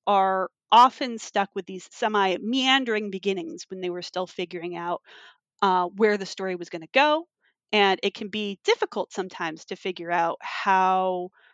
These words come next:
to find a satisfying continuation or conclusion for the whole idea.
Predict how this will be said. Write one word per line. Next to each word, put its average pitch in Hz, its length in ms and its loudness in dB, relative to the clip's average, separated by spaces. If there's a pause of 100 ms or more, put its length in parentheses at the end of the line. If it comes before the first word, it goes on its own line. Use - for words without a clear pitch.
(140)
to 226 100 -4
find 233 800 4
a 202 60 -14
satisfying 196 680 -2
continuation 196 800 -8
or 180 100 -6
conclusion 202 920 -10
for 196 400 -6 (260)
the 196 100 -4
whole 180 260 -2
idea. 190 360 -4